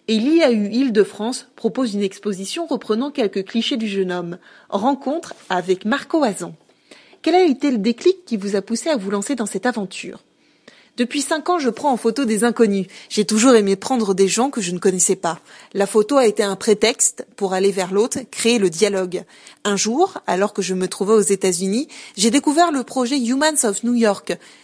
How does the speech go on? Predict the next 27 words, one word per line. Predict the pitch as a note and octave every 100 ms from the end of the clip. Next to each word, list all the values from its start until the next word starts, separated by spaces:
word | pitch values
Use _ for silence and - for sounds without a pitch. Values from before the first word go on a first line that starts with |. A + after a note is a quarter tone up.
| -
J'ai | F3+ G3+
complètement | - F4+ C#4 C4+ B3+
adhéré | A3 G3+ F#3+
au | F#3
projet. | - F#3 E3 D#3+ _ _ _ -
Car | F3
derrière | E3+ G3 A3
le | G#3
projet | - G3+ G3+
artistique, | F#3 G#3 - C#4+ - - -
c'est | - C4
l'aspect | C4 B3+ D4 -
humain | D#4 B3+ G3+ -
qui | - G3
m'a | F3+
plu. | - F#3 F#3+ _ _ _ -
J'ai | G#3+
donc | G3+ C4
lancé | B3 G3 C#4+
le | A3+
concept | - G3 G#3 A3 - -
Human | G#3 B3 B3+
of | G#3 - -
Paris | E3+ F#3+ A3 - _
avec | F3+ F3+ G#3+
un |
ami. | F#3+ E3+ E3+